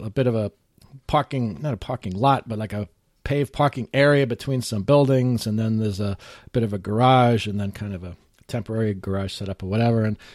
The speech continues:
I hope, uh, hope Liza doesn't mind. Uh, it was open, but I kinda, like, took a peek under the tent just to see the bikes and stuff she's got in there. So that was really kinda cool.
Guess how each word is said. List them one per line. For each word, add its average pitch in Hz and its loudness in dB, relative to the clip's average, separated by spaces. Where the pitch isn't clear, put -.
I 131 0
hope, 135 4
uh, 127 4
hope 135 -4
Liza 131 2
doesn't 113 0
mind. 120 2
Uh, 113 -4
it 131 2
was 143 4
open, 151 4
but 131 4
I 131 0
kinda, 135 -2
like, 127 2
took - 0
a - -2
peek 139 -2
under 139 2
the 123 -2
tent 143 -2
just 135 -6
to 131 -8
see 135 -4
the 120 -4
bikes 131 -2
and 131 -6
stuff 127 -6
she's 117 -12
got 123 -2
in 123 -2
there. 120 0
So - -4
that 120 0
was 120 -2
really 117 -4
kinda 110 -8
cool. - -4